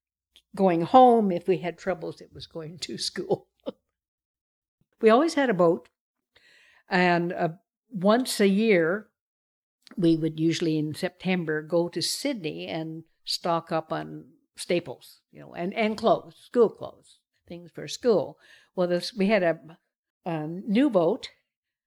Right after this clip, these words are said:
this one time, and we were, we came back and it was dark by the time we got back from Sydney, so Dad anchored the boat. He had a, a mooring in the bay, so he moored it and said, "Well,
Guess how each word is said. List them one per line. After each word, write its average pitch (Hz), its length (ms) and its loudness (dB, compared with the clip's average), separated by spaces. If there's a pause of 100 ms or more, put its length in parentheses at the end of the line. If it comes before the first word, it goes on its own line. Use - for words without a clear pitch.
(260)
this 180 280 -4
one 226 220 0
time, 196 420 -4
and 185 260 -4
we 196 120 0
were, 180 340 0 (580)
we 214 140 2
came 247 240 4
back 190 260 4
and 202 80 2
it 170 80 -4
was 170 120 -6
dark 190 420 -2
by 170 140 -2
the 160 120 -6
time 180 420 -4
we 165 100 -4
got 160 300 -8
back 151 260 -12
from 143 160 -14
Sydney, 165 400 -4
so 165 400 0 (1160)
Dad 165 280 2
anchored 165 400 -2
the 160 60 2
boat. 147 260 -8
He 180 120 -6
had 160 180 -6
a, 143 140 -6 (540)
a 160 180 -10 (720)
mooring 160 340 -6 (220)
in 220 180 6
the 190 80 8
bay, 185 460 4
so 165 300 0
he 185 160 2
moored 180 340 4
it 170 160 0
and 165 240 -8
said, 170 220 -2
"Well, 165 260 0